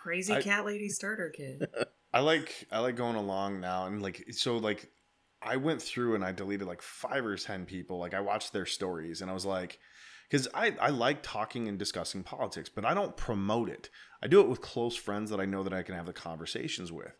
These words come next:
Speaker 2: I don't
Speaker 1: Mm.
Speaker 2: put it out there for everybody. I rarely, rarely will I post something political. Um, but I, like, I just kept going through and, like, I'd, I'd hit, like, influencers and they stay neutral.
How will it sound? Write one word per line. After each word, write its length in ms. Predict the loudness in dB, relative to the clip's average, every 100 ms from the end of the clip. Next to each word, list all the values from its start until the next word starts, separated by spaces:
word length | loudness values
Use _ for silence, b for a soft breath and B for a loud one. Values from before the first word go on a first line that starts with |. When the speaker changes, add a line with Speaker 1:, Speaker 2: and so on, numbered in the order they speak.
| b b -6 2
Speaker 2:
I 40 |
don't 140 | 2 2
Speaker 1:
Mm. 40 |
Speaker 2:
put 140 | 0 2
it 80 | 4
out 180 | 4
there 120 | 2 0
for 180 | -2 0
everybody. 400 | 2 2 0 -2
I 40 |
rarely, 680 | -2 0 0 2 2 2 0
rarely 420 | 0 4 4 4
will 160 | 2 0
I 60 |
post 320 | 0 -2 -4 -2
something 300 | -4 -4 -6
political. 600 | -6 -4 -4 -6 -10 -12 B B B B B -2
Um, 420 | 2 2 0 -6 -14 -6
but 360 | 2 2 2 -6 b b b b _ 4
I, 380 | 6 6 4 2
like, 280 | 0 0 -10 _ 0
I 100 | 2
just 220 | 2 2
kept 160 | 2 2
going 200 | 2 0
through 320 | -2 2 2
and, 120 | 4
like, 140 | 2 0
I'd, 200 | -2 -2
I'd 120 | -4 -2
hit, 200 | -2 0
like, 220 | 0 -2
influencers 720 | -2 -2 -2 -4 -2 -6 -6 -6
and 120 | -2
they 80 | 0
stay 200 | 2 2
neutral. 400 | 2 0 -2 -8